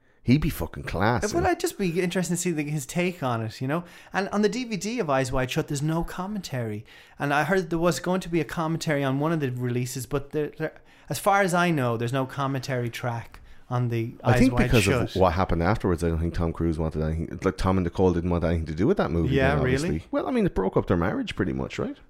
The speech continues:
Speaker 2: But it'd probably be one of their, one of the most famous Tom Cruise films in the archive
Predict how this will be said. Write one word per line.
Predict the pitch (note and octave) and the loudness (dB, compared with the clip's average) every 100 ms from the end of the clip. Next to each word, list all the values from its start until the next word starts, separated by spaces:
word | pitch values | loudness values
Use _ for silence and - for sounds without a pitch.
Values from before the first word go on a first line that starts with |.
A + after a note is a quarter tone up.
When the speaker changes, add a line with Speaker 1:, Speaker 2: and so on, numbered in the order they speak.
| - | -14
Speaker 2:
But | C#4 | -10
it'd | A3+ | 0
probably | - G3 D#3 | 2 2 0
be | C#3+ | 0
one | C3 C3 | 0 0
of | A#2+ A#2+ A#2+ | -2 -6 -8
their, | B2 C3 B2+ - - D#3 | -2 -2 -2 -6 -12 -6
one | C#3+ | -2
of | C#3 | 0
the | C3 | 0
most | C3 B2 | 0 0
famous | - C3+ B2+ B2 | -2 -2 0 -2
Tom | - B2+ B2 B2 | -4 -6 -4 -4
Cruise | - B2 A#2 | -2 -4 -4
films | - - A#2+ | -6 -4 -2
in | B2+ | -2
the | B2 | 0
archive | A#2+ C3+ - C3 A#2+ A2+ A2+ - | 0 0 -2 -4 -2 -2 -6 -8